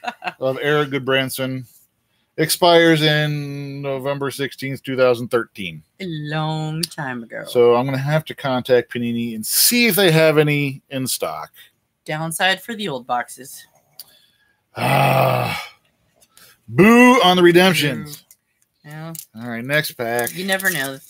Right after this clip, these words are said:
Speaker 1: They might come through for you.
Speaker 2: Yeah. I say if they're as good as, uh, Upper Deck has been to me, they will.
Speaker 1: True.
Speaker 2: All right.
Speaker 1: <sighs> I'm up.
Speaker 2: Uh, sure.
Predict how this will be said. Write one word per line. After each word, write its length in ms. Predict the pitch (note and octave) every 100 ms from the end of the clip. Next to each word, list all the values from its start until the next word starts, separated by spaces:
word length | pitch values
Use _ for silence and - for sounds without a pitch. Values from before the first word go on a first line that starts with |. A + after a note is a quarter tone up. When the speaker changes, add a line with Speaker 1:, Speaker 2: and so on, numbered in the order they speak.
| - -
Speaker 1:
They 60 |
might 200 | F3+ F3+
come 160 | G3 F3+
through 180 | F3 D#3+
for 220 | D3 C#3+
you. 140 | D3 D3 - - - - - -
Speaker 2:
Yeah. 300 | D3 D#3 D#3+ D#3
I 580 | - _ - - - -
say 160 | D#3+
if 80 | C#3+
they're 240 | D3 D#3 D#3
as 180 | C#3+ B2+
good 220 | E3 D#3+
as, 340 | D#3+ C#3+ -
uh, 380 | C#3 C3+ C3+ B2+ - - -
Upper 180 | D#3 C#3+
Deck 200 | C3 B2+
has 160 | B2+
been 220 | B2+ C3
to 100 | B2
me, 280 | B2 A#2+ B2 - - - - -
they 120 | A#2 A#2
will. 280 | A#2 A#2+ A#2 - -
Speaker 1:
True. 320 | D#3+ D3+ G#3+ _ _ _ _ _ _ _ _ _ _ _ _ _ _ _ _ _ _ _ _ _ _ _ _ _ _ _ _ _
Speaker 2:
All 180 | A#2+ A#2+
right. 240 | G#2+ G#2 G2+ F#2 E2 D#2 -
Speaker 1:
<sighs> 40 | - - - - - _ _ _ _ _ _ _ -
I'm 180 | F#3 B3+
up. 180 | C#4+ _ _ _ - _
Speaker 2:
Uh, 640 | G#2+ A#2 A#2 A#2 A#2+ A#2+
sure. 300 | A2+ - F#3